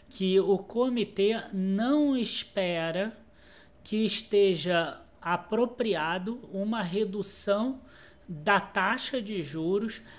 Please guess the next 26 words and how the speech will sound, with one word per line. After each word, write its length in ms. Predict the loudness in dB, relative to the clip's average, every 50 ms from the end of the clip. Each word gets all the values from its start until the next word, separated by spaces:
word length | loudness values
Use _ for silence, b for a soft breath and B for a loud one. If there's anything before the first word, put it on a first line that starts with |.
| B B -2
até 540 | 2 2 2 2 -2 -6 -4 0 0 0 0
que 480 | -2 -4 -12 -6 -4 0 0 0 -2 -4 B B B B B B B B B -20 -20 -20 -8 -2
ele 260 | 0 2 2 2 0
consiga 600 | -4 -4 -6 -6 -4 -4 -6 -6 -6 -4 -4 -4
ganhar 360 | -2 -2 -2 -2 -2 -4 -4
uma 160 | -4 -4 -6 -8
confiança 1000 | -8 -10 -8 -8 -8 -10 -6 -4 -2 -2 -2 -2 -4 -4 -6 -6 -4 -4 -4
maior 760 | -2 -2 -2 -2 -2 -2 -2 -2 -2 -2 0 0 0 -2 -4 -12
que 280 | -12 -6 -2 0 0
a 260 | 0 0 -2 -4 -4 -4
inflação 760 | -4 -6 -6 -4 -4 -4 -4 -6 -6 -6 -4 -2 0 0 0
está 400 | 0 -2 -4 -8 -4 -2 -2 -2
se 240 | -2 -4 -6 -6 -6
movendo 680 | -4 2 2 2 2 2 -2 -4 -2 -2 -2 -2 -2
de 120 | -2 -4 -6
forma 480 | -6 -6 -6 -4 -4 -4 -4 -6 -6
sustentável 1300 | -8 -10 -12 -8 -8 -8 -8 -8 -6 -2 0 0 0 -2 -4 0 2 4 4 4 2 0 -2 -2 -2 -2 -6 B B B B B B B B B 2
até 480 | 4 4 4 2 0 0 2 4 4 2
a 180 | 2 -2 -2
taxa 480 | -4 -2 -4 -2 -2 -2 -2 -4 -6 -4
de 120 | -6 -6
dois 260 | -4 -4 -4 -4 -4
por 240 | -6 -8 -8 -8 -8
cento, 380 | -8 -6 -2 -2 -2 -2 -4 -8
que 160 | -8 -4 -2
é 220 | -2 -2 -2 -4